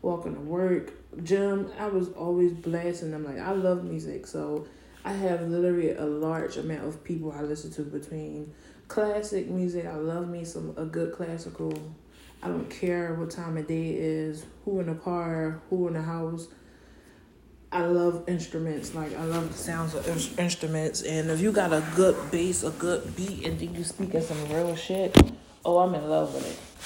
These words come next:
So, I always played Juice. But when X died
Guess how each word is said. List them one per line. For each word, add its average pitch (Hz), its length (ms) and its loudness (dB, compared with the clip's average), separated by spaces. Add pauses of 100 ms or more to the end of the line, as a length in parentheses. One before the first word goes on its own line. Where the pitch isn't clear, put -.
(240)
So, 147 380 2 (600)
I - 80 -2
always 180 400 8
played 147 340 -2
Juice. 151 500 -4 (480)
But 165 300 2 (640)
when 165 240 -4
X - 340 2
died 165 520 -2